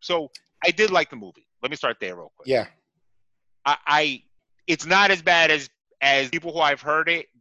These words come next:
Speaker 1: that don't like it, is not as, I don't think it's as bad as they think it is.
Speaker 2: Yeah.
Speaker 1: Um,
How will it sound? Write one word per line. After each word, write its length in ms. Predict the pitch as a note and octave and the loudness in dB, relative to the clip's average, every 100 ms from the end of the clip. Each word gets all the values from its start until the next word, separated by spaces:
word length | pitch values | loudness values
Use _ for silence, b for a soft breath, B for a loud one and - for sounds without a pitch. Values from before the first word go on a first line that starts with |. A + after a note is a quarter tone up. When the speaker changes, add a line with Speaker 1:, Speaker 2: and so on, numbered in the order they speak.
| - | -2
Speaker 1:
that 160 | C3+ | -2
don't 200 | - D#3+ | -2 -2
like 260 | F3 F3+ - | 0 0 -2
it, 80 | D3 | -4
is 120 | B2+ | -2
not 240 | C#3+ C#3+ | 0 2
as, 100 | C#3 C3+ | 0 0
I 80 | C3 | -2
don't 100 | C3+ | -2
think 140 | C3+ | -6
it's 80 | A#2+ | -8
as 60 | A#2 | -4
bad 220 | A#2 A2+ | -2 -2
as 100 | A2 | -2
they 120 | B2 | -4
think 240 | - C3 | -4 -6
it 100 | B2 | -4
is. 280 | A#2+ A#2+ - b b b _ - | -4 -4 -8 b b b _ -2
Speaker 2:
Yeah. 420 | B2 A#2 A2+ G#2+ | 0 2 2 -2
Speaker 1:
Um, 160 | G#2 | -6